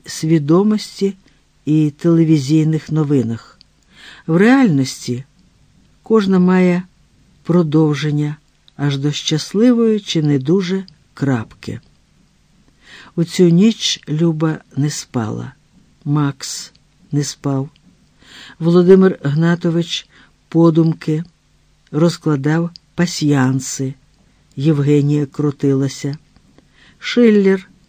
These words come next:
гроші рахував. Коноваленко трудився.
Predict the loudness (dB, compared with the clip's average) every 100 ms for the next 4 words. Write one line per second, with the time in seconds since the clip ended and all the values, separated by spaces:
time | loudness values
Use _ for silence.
0 | _ -4 0 2 0 -2 -6 -6 -10 _
1 | _ _ _ -6 -4 -2 -2 -2 -2 -8
2 | -16 _ _ _ _ _ _ _ -2 0
3 | 0 0 0 0 -2 0 0 2 0 0
4 | -6 -10